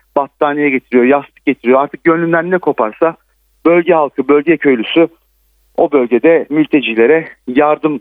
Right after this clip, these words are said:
ediyor. Ama tabii akşam olunca hava kararıyor, soğuyor, soğuyunca ateşler yanıyor. Hemen bir ateşin etrafında bir çember oluştuğunu görüyoruz. O çemberde toplananlar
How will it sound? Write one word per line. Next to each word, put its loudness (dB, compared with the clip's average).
ediyor. 0
Ama -2
tabii 0
akşam -2
olunca 0
hava -2
kararıyor, 0
soğuyor, 2
soğuyunca 2
ateşler -2
yanıyor. 0
Hemen -2
bir -2
ateşin -6
etrafında -2
bir -6
çember -4
oluştuğunu -2
görüyoruz. 2
O 2
çemberde 0
toplananlar 0